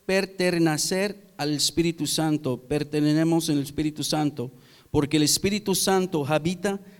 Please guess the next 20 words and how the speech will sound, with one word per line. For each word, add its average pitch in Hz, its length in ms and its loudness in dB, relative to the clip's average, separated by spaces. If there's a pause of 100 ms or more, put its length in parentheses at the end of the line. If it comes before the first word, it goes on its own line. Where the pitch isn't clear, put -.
(120)
dentro 165 920 2
de 151 200 2
ti. 165 480 0 (560)
Jesús 220 580 4
es 175 340 4
uno 220 460 6
con 170 160 4
el 151 80 4
Espíritu 151 880 0 (260)
de 151 120 2
los 147 220 2
creyentes. 151 1000 -2 (880)
Somos, 175 520 6 (280)
como 175 240 4
dice 190 320 2
Jesús, 214 680 2 (280)
y 131 320 -10
dice 175 380 2
que 165 160 2
Jesús, 160 340 0